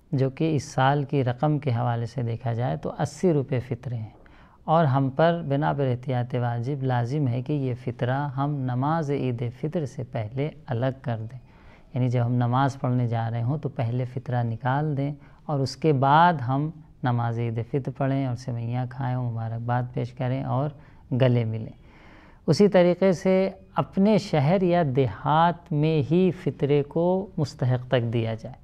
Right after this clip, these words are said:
ये आयतुल्लाह सिस्तानी के फतवे में है, किसी दूसरे शहर में न भेजा जाए। देखा जाता है कि हम दूसरे शहर में भेज देते हैं, किसी इदारे को भेज देते हैं। अगर आपके शहर में मुस्तहक़ मौजूद है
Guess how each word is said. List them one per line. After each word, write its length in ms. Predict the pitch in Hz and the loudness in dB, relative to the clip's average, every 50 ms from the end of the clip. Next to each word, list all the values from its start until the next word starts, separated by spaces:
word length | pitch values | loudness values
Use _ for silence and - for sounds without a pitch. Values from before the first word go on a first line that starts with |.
| - - - - - - - | -20 -20 -20 -20 -8 -2 -2
ये 60 | 139 | 0
आयतुल्लाह 340 | 131 123 - 143 135 131 123 | 0 -2 -2 -4 -2 -2 -4
सिस्तानी 360 | 120 - 143 123 127 127 127 | -4 -4 -4 -2 -2 -2 -2
के 80 | 131 120 | -4 -6
फतवे 360 | - - 131 - - 143 143 | -6 -8 -10 -6 -4 -2 0
में 120 | 147 151 143 | 0 0 0
है, 140 | 139 147 160 - - - - - - - | -2 -4 -6 -10 -16 -20 -20 -20 -10 -8
किसी 240 | - - - 160 151 | -8 -4 -2 -2 0
दूसरे 400 | 135 127 135 123 - - 143 139 | 0 0 -2 0 0 2 2 2
शहर 320 | 117 - 131 123 131 139 | 2 0 0 0 0 0
में 160 | 135 139 143 131 | 0 -2 -2 -2
न 200 | 131 131 135 135 | -2 -2 -2 -2
भेजा 200 | 131 139 135 135 | 0 0 0 0
जाए। 220 | 139 135 135 131 | -2 -2 -2 -2
देखा 280 | 123 123 127 123 131 135 | -2 -2 -2 -2 -2 -2
जाता 320 | 127 127 127 123 123 139 | -2 -2 -2 -2 -4 -4
है 80 | 135 131 | -4 -2
कि 60 | 127 | -2
हम 220 | 123 120 127 127 123 | -2 -2 -2 -2 -2
दूसरे 260 | 123 120 123 - 131 | -2 -2 -2 -4 -6
शहर 240 | 120 - 139 123 123 | -4 -4 -2 -2 0
में 160 | 123 123 123 117 | 0 0 0 -2
भेज 160 | 120 120 113 | -2 -4 -4
देते 320 | 117 120 120 117 - - 123 | -4 -6 -6 -6 -6 -6 -6
हैं, 240 | 113 113 113 120 123 - - - - - - - - - - - - - - - | -4 -4 -6 -8 -10 -14 -18 -20 -20 -20 -20 -18 -18 -18 -20 -20 -20 -20 -10 -4
किसी 260 | - 143 - - 143 135 | -2 -2 0 2 2 2
इदारे 360 | 127 131 131 135 135 147 143 | 4 4 4 4 4 4 4
को 120 | 131 139 123 | 4 2 2
भेज 200 | 120 120 117 117 | 2 2 0 0
देते 320 | 113 117 120 120 - - | -2 -2 -4 -4 -4 -6
हैं। 160 | 110 110 120 - | -6 -6 -6 -4
अगर 300 | 147 151 156 175 196 196 | -4 0 2 4 4 6
आपके 420 | 180 170 165 165 165 - - 165 | 6 6 4 2 0 -2 -4 -4
शहर 400 | 139 - - 139 120 131 139 127 | -2 -2 -2 0 0 0 0 0
में 320 | 127 131 135 131 123 123 123 | 0 -2 -2 -2 -2 -2 -2
मुस्तहक़ 580 | 123 120 - - - - 127 120 135 - - | -2 -4 -4 -4 -4 -2 -2 -2 -2 -2 -2
मौजूद 580 | 135 127 123 123 120 120 123 151 185 190 175 127 | -2 -2 0 -2 -2 -2 0 0 2 2 2 2
है 260 | 120 113 113 123 135 | 0 -2 -2 -4 -6